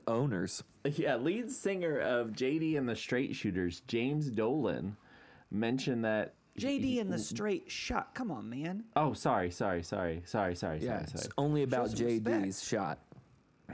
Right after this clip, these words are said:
Speaker 2: Uh, had the quote, and I'll read it to you. Quote, "I don't really like owning teams." <laughs>
Speaker 1: You're doing it wrong.
Speaker 2: <laughs> He said
Speaker 1: I
Speaker 2: that
Speaker 1: don't
Speaker 2: owning
Speaker 1: really
Speaker 2: teams
Speaker 1: like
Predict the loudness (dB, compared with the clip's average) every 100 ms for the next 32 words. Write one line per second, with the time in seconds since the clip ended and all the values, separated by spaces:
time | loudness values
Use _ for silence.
0 | -18 -6 2 4 4 2 0 2 2 2
1 | -2 0 4 4 2 -2 -2 2 4 2
2 | 2 2 0 0 0 2 2 0 -4 _
3 | _ _ _ _ _ -20 -20 -20 -2 4
4 | 4 4 -2 _ _ _ _ 2 6 4
5 | 4 2 4 4 4 2 2 2 4 4
6 | 2 0 0 0 0 -2 -6 -14 -16 -14
7 | -16 -18 -20 -20 -20 -14 -14 -14 -20 -20
8 | _ _ _ _ _ -20 -8 -4 -2 0
9 | 0 2 2 2 2 0 0 0 0 -2
10 | -6 -12 -20 -20 -16 -12 -8 -8 -2 -2
11 | 0 -2 -2 -4 -2 0 -2 -2 -6 -6
12 | _ _ -16 -14 -12 -12 -14 -4 -2 0
13 | 2 2 2 2 4 4 4 4 4 4
14 | 2 0